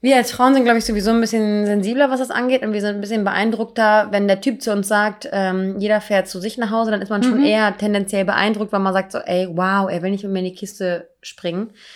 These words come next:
Speaker 1: Weil ich glaube, dass wir Frauen grundsätzlich mehr Interesse, wir haben ja auch über die verschiedenen Stages des Verliebens, ähm, gesprochen. Die Frauen wollen immer erstmal das Persönliche kennenlernen und die Männer wollen direkt in die Kiste steigen.
Speaker 2: Mhm.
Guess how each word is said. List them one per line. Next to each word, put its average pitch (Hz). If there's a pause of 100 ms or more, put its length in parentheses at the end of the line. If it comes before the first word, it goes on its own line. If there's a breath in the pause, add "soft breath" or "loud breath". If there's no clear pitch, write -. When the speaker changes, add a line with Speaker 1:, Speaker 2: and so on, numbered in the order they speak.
(200 loud breath)
Speaker 1:
Weil 185
ich 180
glaube, 185
dass 185
wir 190
Frauen 185
grundsätzlich 185
mehr 185
Interesse, 190
wir 180
haben 190
ja 185
auch 185
über 180
die 180
verschiedenen 180
Stages 180
des 175
Verliebens, 208
ähm, 185
gesprochen. 196
Die 190
Frauen 196
wollen 190
immer 185
erstmal 185
das 180
Persönliche 208
kennenlernen 202
und 175
die 180
Männer 190
wollen 185
direkt 185
in 180
die 180
Kiste 233
steigen. 226
Speaker 2:
Mhm. 262